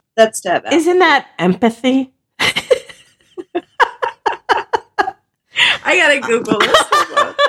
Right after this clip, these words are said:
Speaker 2: <laughs>
Speaker 1: Listen. Listen. Okay.
Speaker 2: <clears throat>
Speaker 1: I never claimed to be smart.
Speaker 2: True.
Speaker 1: Okay, a-, apathetic. Let's leave it to
Speaker 2: Yeah.
Speaker 1: showing or feeling no interest.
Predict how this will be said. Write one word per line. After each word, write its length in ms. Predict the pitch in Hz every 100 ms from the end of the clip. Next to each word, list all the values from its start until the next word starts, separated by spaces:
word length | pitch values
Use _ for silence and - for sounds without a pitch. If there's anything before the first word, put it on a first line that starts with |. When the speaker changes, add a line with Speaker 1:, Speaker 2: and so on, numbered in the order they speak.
| - - 480 - -
Speaker 2:
<laughs> 100 | -
Speaker 1:
Listen. 480 | 226 - - - - _ _ _ _ _ -
Listen. 440 | 226 - 123 - -
Okay. 880 | - - - - - - 285 190 -
Speaker 2:
<clears throat> 40 |
Speaker 1:
I 120 | 214 226
never 340 | 269 294 370
claimed 420 | - 294 247 247
to 100 | -
be 140 | 226 226
smart. 640 | - 214 170 175 185 -
Speaker 2:
True. 360 | - 143 147 202 _ _ _ _ -
Speaker 1:
Okay, 420 | 220 226 175 - -
a-, 300 | - 214 - _
apathetic. 1040 | 220 226 - _ - 226 - 208 165 170 -
Let's 300 | 214 - -
leave 220 | 226 233
it 200 | 240 226
to 520 | - 220 190 190 190 - _ _ _
Speaker 2:
Yeah. 200 | 165 165
Speaker 1:
showing 340 | 262 285 302
or 160 | 254 -
feeling 380 | 254 247 247 240
no 280 | 240 233 202
interest. 640 | 214 233 226 277 226 240